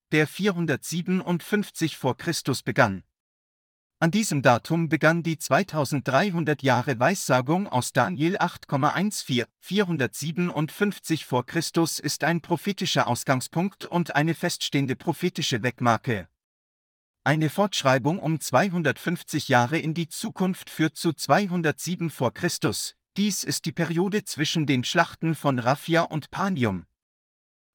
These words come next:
Die Schlachten von Raphia und Panium können nicht voneinander getrennt werden, denn an beiden war Antiochus der Große beteiligt.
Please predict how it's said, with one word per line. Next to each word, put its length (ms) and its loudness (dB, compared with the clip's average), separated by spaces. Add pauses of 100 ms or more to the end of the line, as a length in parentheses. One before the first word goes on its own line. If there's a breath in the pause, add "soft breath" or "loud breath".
Die 80 4
Schlachten 460 2
von 240 0
Raphia 400 2
und 240 -4
Panium 560 -2
können 280 0
nicht 220 -4
voneinander 520 2
getrennt 460 -4
werden, 520 0 (240)
denn 160 2
an 180 0
beiden 380 2
war 180 4
Antiochus 640 -2
der 160 2
Große 400 -4
beteiligt. 680 -2